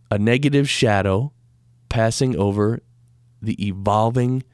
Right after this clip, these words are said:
and light-born soul. "But," I fancy I hear someone say,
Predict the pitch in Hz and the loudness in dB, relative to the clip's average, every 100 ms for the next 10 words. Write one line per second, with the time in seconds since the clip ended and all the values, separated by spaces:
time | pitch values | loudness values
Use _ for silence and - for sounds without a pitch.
0 | _ _ _ - 95 92 95 110 123 - | _ _ _ -6 -4 -2 0 0 -2 -6
1 | 107 104 104 104 98 - _ - - 113 | -2 0 2 0 -4 -10 _ -8 -2 0
2 | 95 85 - _ _ _ _ _ _ _ | 0 -2 -8 _ _ _ _ _ _ _
3 | _ _ _ _ _ _ _ _ _ _ | _ _ _ _ _ _ _ _ _ _
4 | _ _ _ _ _ _ _ _ _ _ | _ _ _ _ _ _ _ _ _ _
5 | _ _ _ _ _ _ _ _ _ _ | _ _ _ _ _ _ _ _ _ _
6 | _ - 123 156 180 - _ _ _ _ | _ -14 0 2 4 2 _ _ _ _
7 | - 113 110 - 117 107 110 101 - 98 | -2 0 0 2 2 2 0 0 0 0
8 | 98 101 - 101 95 92 90 - 98 113 | 2 0 0 -2 0 -2 -2 0 2 2
9 | 147 | -2